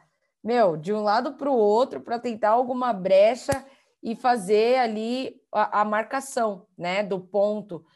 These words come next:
Então, assim, você sabe que não é só você. Você precisa de outras pessoas capazes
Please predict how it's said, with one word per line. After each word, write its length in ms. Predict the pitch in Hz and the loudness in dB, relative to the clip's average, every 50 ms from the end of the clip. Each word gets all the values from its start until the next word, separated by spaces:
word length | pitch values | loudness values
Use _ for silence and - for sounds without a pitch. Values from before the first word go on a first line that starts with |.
| _ _ _ _ _ _ - | _ _ _ _ _ _ -12
Então, 240 | 175 175 220 233 | -6 -2 0 0
assim, 460 | 247 254 254 - 254 233 208 180 156 - | 0 0 -2 -4 -4 -4 -4 -6 -10 -10
você 260 | - 185 196 - 220 196 | -10 -10 -8 -8 -8 -4
sabe 280 | - 240 233 226 277 | -2 -2 -2 -2 -4
que 120 | 277 269 262 | -8 -6 -6
não 180 | 247 247 247 | -4 -4 -4
é 80 | 240 240 | -4 -6
só 800 | 240 - - - - - - - - 262 240 240 247 262 262 - - - _ _ _ _ _ | -6 -10 -14 -16 -16 -16 -12 -6 0 0 2 4 4 2 2 0 -2 -10 _ _ _ _ _
você. 720 | - 175 190 220 220 214 - - - - 190 180 165 160 - _ _ _ _ _ _ _ _ _ - | -12 -6 -2 -2 -2 -2 -6 -14 -8 -4 -4 -4 -4 -6 -12 _ _ _ _ _ _ _ _ _ -10
Você 240 | 175 196 190 - 214 | -10 -8 -6 -6 -6
precisa 640 | 220 226 226 233 226 233 - 247 262 240 269 262 | -2 0 -2 -2 -2 -4 -8 -6 -6 -2 -2 -2
de 220 | 226 175 185 208 226 | -4 -4 -6 -2 0
outras 460 | 220 226 240 269 294 262 277 269 269 | 2 2 2 0 -2 -2 -4 -4 -4
pessoas 460 | - - 226 220 - - 220 220 220 | -4 -8 -8 -8 -8 -8 -8 -8 -6
capazes 760 | - - 226 208 - - - 190 196 220 220 233 240 240 - | -4 -4 -4 -4 -4 -2 0 2 2 0 -2 -4 -12 -12 -14